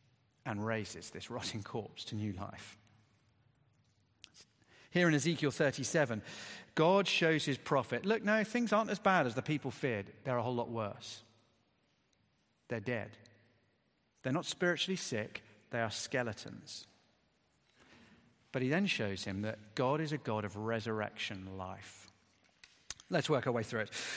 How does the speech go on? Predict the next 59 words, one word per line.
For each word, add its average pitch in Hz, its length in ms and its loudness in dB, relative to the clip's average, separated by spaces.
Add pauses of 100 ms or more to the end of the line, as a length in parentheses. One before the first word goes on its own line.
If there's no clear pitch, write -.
So 170 180 8
mission 220 380 8
is 180 80 6
pointless 143 460 2
'cause 151 120 2
people 147 300 0
are 135 40 2
spiritually 127 520 0
dead. 104 340 0 (280)
That's 139 200 -2
our 120 140 2
encouraging 113 460 0
first 135 300 0
point. 165 260 0
Mission 170 260 0
is 120 80 -2
pointless 127 540 -2
'cause 135 120 -2
people 120 240 -4
are 117 60 0
spiritually 127 420 -2
dead. 110 300 0
Verses 185 240 4
one 160 160 4
to 143 100 -2
two. 131 220 2 (300)
"The 139 100 8
hand 247 260 8
of 254 60 2
the 202 80 6
Lord 143 220 6
was 135 140 4
on 139 200 6
me, 110 260 -2
and 139 220 4
he 143 80 4
brought 160 380 4
me 185 160 2
out 131 340 2
by 208 180 8
the 214 120 4
Spirit 127 400 2 (100)
of 196 160 2
the 160 100 2
Lord 113 300 0
and 117 160 -4
set - 320 0
me 165 100 2
into 127 200 0
the 131 60 2
middle 139 200 2
of 127 80 2
a 127 60 2
valley. 120 400 4
It 156 200 0
was 135 200 -2
full - 340 0
of 117 100 0
bones. 104 600 -2